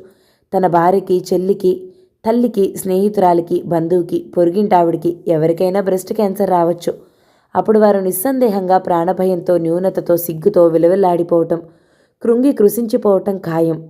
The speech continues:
అలా జరగకుండా, జరగనివ్వకుండా చేయొచ్చు. క్యాన్సర్ ప్రాణాంతకం కాదని నమ్మకంగా చెప్పొచ్చు,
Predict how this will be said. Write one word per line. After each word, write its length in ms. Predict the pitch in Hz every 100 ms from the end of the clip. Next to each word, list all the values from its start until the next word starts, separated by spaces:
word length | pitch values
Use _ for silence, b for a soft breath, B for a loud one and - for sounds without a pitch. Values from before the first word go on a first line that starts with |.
| _
అలా 200 | 165 156
జరగకుండా, 600 | 151 262 170 160 185 170
జరగనివ్వకుండా 800 | 165 175 175 220 240 220 220 208
చేయొచ్చు. 500 | 214 202 196 196 - - b b b b b b
క్యాన్సర్ 440 | 220 226 254 262 233
ప్రాణాంతకం 680 | 220 180 180 202 202 208 190
కాదని 380 | 180 170 175
నమ్మకంగా 560 | 175 165 180 208 202 190
చెప్పొచ్చు, 540 | 190 170 180 170 175